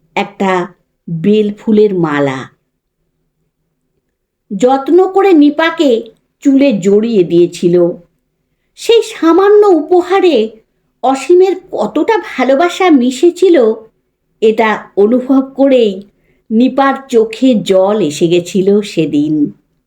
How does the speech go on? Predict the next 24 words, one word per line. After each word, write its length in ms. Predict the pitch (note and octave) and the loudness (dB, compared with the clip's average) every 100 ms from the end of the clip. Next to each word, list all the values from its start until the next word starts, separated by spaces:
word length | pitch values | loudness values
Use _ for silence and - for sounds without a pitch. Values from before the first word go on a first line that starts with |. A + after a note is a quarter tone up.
| _ _ _ _ _ _ _ _ _ - | _ _ _ _ _ _ _ _ _ -2
মালা 380 | A#3+ B3+ C4 D#4 | 0 0 0 2
দুটো 280 | F4 F4+ D#4+ | 2 2 0
তুলে 340 | D#4 C#4+ D#4+ | 2 2 4
নিয়ে 420 | E4 E4+ C4+ A#3 - _ _ - | 4 4 2 -4 -10 _ _ -8
বুকে 460 | G#3 C#4+ C#4+ C#4 C4+ | -2 -2 0 -2 -2
চেপে 300 | B3 A3+ A#3+ | -2 0 0
ধরল 540 | G#3 F#3 A3 A3+ A#3+ A#3 | -2 0 0 2 0 0
নিপা। 540 | F#3 F3 E3+ D3+ B2+ - _ _ _ _ _ _ _ _ | 0 0 -2 -6 -6 -16 _ _ _ _ _ _ _ _
চোখের 500 | - E4+ - F4+ C#4+ | -2 -2 0 0 0
জলে 520 | A3+ C#4+ D4 E4 D#4 - | 2 0 2 0 -2 -2
ওর 240 | C4+ A#3+ F3 | 0 0 0
গাল 380 | A#3 A3+ A#3+ G#3 | -2 0 -2 -2
ভেসে 340 | G3 F3+ F#3+ | -4 0 0
যাচ্ছে। 600 | F3 F3 F3 - F#3+ F#3 - _ _ _ _ _ _ - | 0 -2 -6 -4 -2 -2 -6 _ _ _ _ _ _ 0
ওর 220 | F4+ A3 | 0 2
জন্মদিন 760 | B3+ B3+ C#4 E4+ D#4+ F#4 F4+ C#4+ | 2 2 4 2 4 4 4 4
মনে 340 | B3 C4 E4+ | 4 4 2
করেই 460 | F4+ F#4 F#4+ D4+ C#4 - _ _ _ | 2 2 4 2 0 -8 _ _ _
নিশ্চয়ই 540 | D#4 F4 - - G4+ F#4+ | 2 2 2 2 4 4
মালা 300 | E4 E4 E4+ | 4 2 2
দুটো 240 | E4+ F4 | 2 0
কিনে 380 | E4+ D4+ D4+ E4 | 0 2 4 4
এনেছিল 440 | E4 F4 - E4+ | 4 2 2 2
অসীম, 560 | F4 E4+ E4 F4 G4 | 4 2 0 0 0